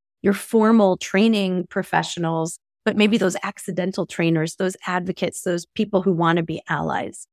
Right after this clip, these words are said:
So those are two resources that are available. And then, of course, people can visit my website, M S M global consulting dot com, and find out a lot more about us. We also,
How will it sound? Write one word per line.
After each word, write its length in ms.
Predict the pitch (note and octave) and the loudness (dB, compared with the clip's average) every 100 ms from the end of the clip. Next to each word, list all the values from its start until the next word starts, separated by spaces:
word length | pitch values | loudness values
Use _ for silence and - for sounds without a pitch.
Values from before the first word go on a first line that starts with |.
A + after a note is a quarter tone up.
| _ | _
So 160 | - A#3+ | 2 4
those 180 | B3+ C4 | 6 6
are 120 | D4 | 4
two 480 | - C4 B3+ B3 - | 2 2 4 4 2
resources 880 | A3+ A3 A3+ A3+ - A3 G#3+ G3+ | 2 2 2 2 2 0 0 -2
that 280 | - F#3 F3+ | 2 2 2
are 160 | G3 F3+ | -2 -4
available. 560 | F3 F3+ F#3 F3+ F3+ | 0 2 4 2 2
And 100 | F3+ | 2
then, 80 | F3 | 0
of 120 | F3 | -4
course, 180 | - F#3 | -6 -8
people 260 | - G3 G3 | -8 -10 -6
can 220 | - F#3 | -2 -2
visit 260 | F#3+ F#3 | -2 -6
my 140 | - G3 | -8 -6
website, 680 | F3+ F3 - E3+ E3+ E3+ E3+ | -4 -6 -6 -2 0 0 0
M 160 | G3 F3+ | 2 2
S 160 | F3+ | 2
M 100 | G3+ | 0
global 280 | F#3+ F3 F#3 | 2 0 0
consulting 520 | F#3+ F#3+ D#3+ D#3+ F#3+ | 0 0 0 0 -2
dot 220 | E3+ E3 | -2 -4
com, 400 | - F3 E3+ E3 E3+ _ _ - | -4 -2 0 0 -4 _ _ -4
and 360 | F#3+ E3+ F3 - - | -2 0 -2 -4 -6
find 280 | - F3+ | -2 0
out 120 | F3 F3 | 0 0
a 40 | |
lot 180 | E3+ - | -2 0
more 220 | F#3+ F3 | 0 0
about 260 | E3 D#3+ E3 | 0 0 0
us. 180 | E3+ - | -4 -2
We 80 | |
also, 100 | F#3 | -4